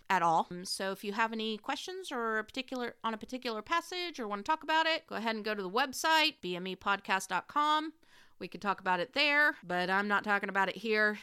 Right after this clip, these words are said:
for many reasons. Um, but one is that sometimes my maturity comes across, like, as if I were a twelve-year-old boy when I read this.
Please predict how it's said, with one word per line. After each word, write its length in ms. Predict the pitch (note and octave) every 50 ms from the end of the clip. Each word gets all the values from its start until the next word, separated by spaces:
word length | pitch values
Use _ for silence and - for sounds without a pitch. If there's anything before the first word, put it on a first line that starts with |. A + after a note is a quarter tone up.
| - -
for 100 | F#3 E3+
many 280 | E3+ F3+ G3 G#3 G3
reasons. 580 | G3 G#3 G#3+ G#3 A3+ A3+ A3+ A#3 A#3+ A#3 - - - - _
Um, 420 | - F3+ F3 E3 E3 E3 E3 E3 E3+
but 260 | - F#3 F3+ F3+ - -
one 360 | F#3+ F3+ G3 G3+ G3 G3 F#3+
is 380 | - - F3+ F#3 F3+ F3 - -
that 440 | - E3+ E3 E3 - _ - - - -
sometimes 580 | - - G#3+ G#3 G3 - G#3+ F#3 F#3 F3 -
my 160 | F#3+ E3+ E3+ E3+
maturity 480 | E3 D#3 D3 - - E3 E3 D#3+ D#3+
comes 300 | D#3 - F3+ E3 E3 -
across, 420 | - - - G3 D#3+ D#3 E3 - -
like, 100 | F3 F3
as 120 | E3 -
if 160 | E3+ - -
I 100 | E3+ E3
were 220 | D3+ E3 D#3 C#3 D3+
a 60 | D#3
twelve-year-old 680 | - - F#3 E3 D#3+ - C#3+ D3 D#3+ D3+ D#3+ - _
boy 220 | F3 E3 D3+ B2+
when 180 | C3 E3+ F3+ F3+
I 80 | E3 E3+
read 320 | D#3 E3 E3+ E3+ - -
this. 360 | D3+ A#2+ - - - - -